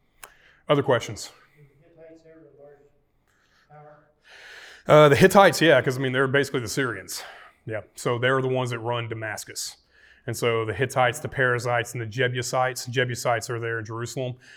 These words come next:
Speaker 1: Um, the Hittites, Perizzites, Jebusites, those are the ones that Joshua is fighting over and over again. They eventually subdue 'em for a time, but they really just push 'em north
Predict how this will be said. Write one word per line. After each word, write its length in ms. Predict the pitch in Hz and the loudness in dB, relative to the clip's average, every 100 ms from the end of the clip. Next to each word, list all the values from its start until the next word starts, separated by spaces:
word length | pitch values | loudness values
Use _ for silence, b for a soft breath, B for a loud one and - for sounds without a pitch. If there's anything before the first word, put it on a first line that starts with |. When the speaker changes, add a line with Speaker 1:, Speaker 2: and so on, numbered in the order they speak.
| B B | B B
Speaker 1:
Um, 320 | 127 120 113 | 0 0 -2
the 80 | 107 | -4
Hittites, 340 | 127 131 123 | -2 0 0
Perizzites, 560 | - 131 123 127 120 - | 0 -2 -2 -2 -4 -4
Jebusites, 640 | 127 123 123 - 123 117 | -2 -2 -2 -4 -4 -2
those 280 | 123 131 127 | -2 -2 -2
are 40 | |
the 80 | 123 | -4
ones 480 | 120 123 120 117 113 | -6 -6 -6 -8 -6
that 260 | 113 110 - b b 113 | -4 -6 -10 b b -4
Joshua 540 | 123 117 - 131 117 | 2 2 2 -4 -4
is 120 | 110 | -6
fighting 300 | 135 117 117 | -6 -6 -6
over 260 | 117 113 107 | -10 -8 -10
and 80 | 110 | -8
over 240 | 110 107 | -8 -10
again. 340 | 104 110 104 | -12 -12 -12
They 120 | 107 107 | -10 -4
eventually 340 | 135 147 143 | -4 -2 -4
subdue 560 | - 123 104 117 135 147 | -2 -4 -4 -4 -2 -2
'em 100 | 143 | -2
for 160 | 151 | -4
a 60 | 139 | -2
time, 420 | 151 151 151 151 B B B | -4 -6 -8 -10 B B B
but 100 | - | -6
they 60 | 113 | -2
really 200 | 131 120 | -2 2
just 160 | 110 - | 4 4
push 180 | 131 | 4
'em 100 | 113 | -6
north 400 | 104 98 87 - | -14 -14 -14 -18